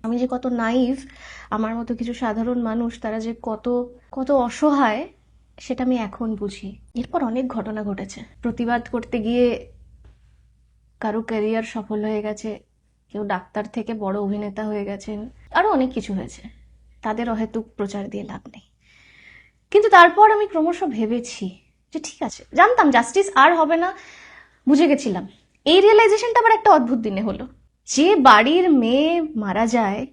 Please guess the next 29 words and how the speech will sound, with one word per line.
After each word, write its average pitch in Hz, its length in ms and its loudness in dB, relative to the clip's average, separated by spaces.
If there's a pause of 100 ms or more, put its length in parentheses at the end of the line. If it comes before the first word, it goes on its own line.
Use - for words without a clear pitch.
সেই 247 340 -4
বাড়ি 240 580 0 (500)
যদি 247 220 0
পিতৃপক্ষে 349 840 -2
মায়ের 277 320 2
আরাধনা 269 440 4
শুরু 285 260 -2
করে, 262 360 0 (520)
তাহলে 240 220 -2
বুঝতে 233 380 -6
হবে 262 320 -4 (1040)
যে 214 220 -8
আগুনটা 240 400 -4
লেগে 220 320 -2
গেছে, 233 400 -8 (880)
পুড়ে 254 180 0
সব 269 300 -4
ছাই 214 280 -8
হবে। 214 300 -12 (420)
দু 330 100 8
হাজার 403 240 6
চব্বিশে 370 460 2
সেটাই 202 320 -2
হয়েছিল। 196 420 -10 (1200)
দু 240 140 -2
হাজার 277 300 0
চব্বিশের 269 480 -4
মতো 294 240 0
লজ্জা 202 760 -4